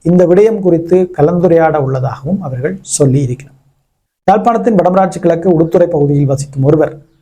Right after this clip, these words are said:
தனது வங்கி கணக்கில் இருந்து இருபத்தொன்பது லட்சம் ரூபாய் பணத்தை இழந்திருக்கிறார். அனாமதிய தொலைபேசி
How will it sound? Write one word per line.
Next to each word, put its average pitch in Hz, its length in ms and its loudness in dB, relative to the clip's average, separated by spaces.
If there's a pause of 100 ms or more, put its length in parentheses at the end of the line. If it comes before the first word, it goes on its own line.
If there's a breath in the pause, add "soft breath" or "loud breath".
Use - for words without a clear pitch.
(360)
தனது 196 180 2
வங்கி 196 300 2
கணக்கில் 160 400 0
இருந்து 139 300 0
இருபத்தொன்பது 170 560 2
லட்சம் 143 380 -4
ரூபாய் 151 300 0
பணத்தை 139 360 -4 (240)
இழந்திருக்கிறார். 139 600 -4 (640)
அனாமதிய 185 540 4
தொலைபேசி 180 540 2